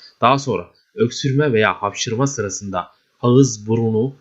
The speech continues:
tek kullanımlık mendille kapatıyoruz. Mendil yoksa dirseğin iç kısmını kullanıyorsunuz. Daha sonrasında Ellerinizde, gözlerinize, ağzınıza ve burnunuza dokunmayın. Ellerinizi hiçbir şekilde yüzünüze sürmüyorsunuz.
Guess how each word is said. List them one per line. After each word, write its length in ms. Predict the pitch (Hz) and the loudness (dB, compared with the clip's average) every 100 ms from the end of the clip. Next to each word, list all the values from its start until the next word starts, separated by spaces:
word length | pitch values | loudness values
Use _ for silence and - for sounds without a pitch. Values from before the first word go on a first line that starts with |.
| _ - | _ -2
tek 260 | 151 - | -2 -2
kullanımlık 640 | - 107 104 95 92 87 101 | -8 -4 -2 -4 -6 -8 -2
mendille 500 | 113 113 95 90 85 | 0 0 -6 -12 -10
kapatıyoruz. 760 | 113 - 127 131 131 143 - - _ - | -10 -6 0 2 4 0 -4 -20 _ 0
Mendil 420 | 127 143 127 95 | 4 4 2 0
yoksa 520 | 110 143 - 143 151 - _ _ _ _ 117 | 4 4 4 0 0 -4 _ _ _ _ 2
dirseğin 560 | 131 139 139 143 113 | 6 6 6 2 2
iç 220 | - 135 - | -2 -4 -4
kısmını 400 | 123 - 113 123 | -6 -4 -6 -6
kullanıyorsunuz. 800 | 113 101 92 87 - 87 - - _ _ _ - | -6 -4 -4 -6 -8 -18 -18 -20 _ _ _ -2
Daha 180 | 120 151 | 0 0
sonrasında 760 | 170 160 143 151 147 147 143 - _ _ _ - | 0 -4 -4 -4 0 0 -2 -8 _ _ _ 2
Ellerinizde, 840 | 127 139 143 143 143 143 139 143 _ _ - | 4 8 6 6 2 2 2 0 _ _ -2
gözlerinize, 880 | 113 113 123 123 127 123 127 120 - | 0 2 4 6 4 4 2 2 -2
ağzınıza 640 | - 113 117 123 113 120 113 | 0 2 4 2 2 0 0
ve 120 | 113 | 4
burnunuza 460 | 127 123 107 120 | 4 4 2 0
dokunmayın. 360 | 117 - 104 92 | -2 -4 -10 -8
Ellerinizi 540 | 104 117 127 139 139 139 | -4 0 0 2 2 0
hiçbir 220 | 143 - | -2 -8
şekilde 400 | 113 - 101 120 | -14 -14 -8 -4
yüzünüze 540 | 135 120 113 110 117 | 0 -2 -2 -6 -4
sürmüyorsunuz. 640 | 123 117 101 95 87 87 | -4 -4 -6 -8 -8 -10